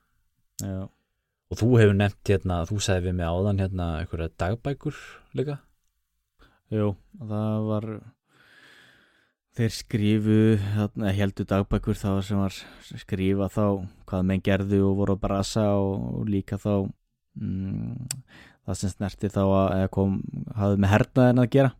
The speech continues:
Speaker 2: Já.
Speaker 1: Eh, þannig að, mm, til dæmis sagnfræðingurinn sem ég var að lesa, hann, eh, heitir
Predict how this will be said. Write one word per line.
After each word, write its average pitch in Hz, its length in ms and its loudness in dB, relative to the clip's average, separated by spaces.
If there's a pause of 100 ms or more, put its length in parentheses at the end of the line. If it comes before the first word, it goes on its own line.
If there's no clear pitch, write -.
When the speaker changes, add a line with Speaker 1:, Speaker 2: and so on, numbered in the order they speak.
Speaker 2:
Já. 87 160 0 (760)
Speaker 1:
Eh, 92 340 0
þannig 95 400 2
að, 90 640 0 (240)
mm, 120 600 -10
til 98 180 2
dæmis 101 300 2
sagnfræðingurinn 101 500 -2
sem 101 120 -4
ég 95 340 -2
var 123 120 -2
að 120 240 -6
lesa, 123 500 -6 (100)
hann, 107 320 -10
eh, 107 320 -2 (1400)
heitir 90 640 -4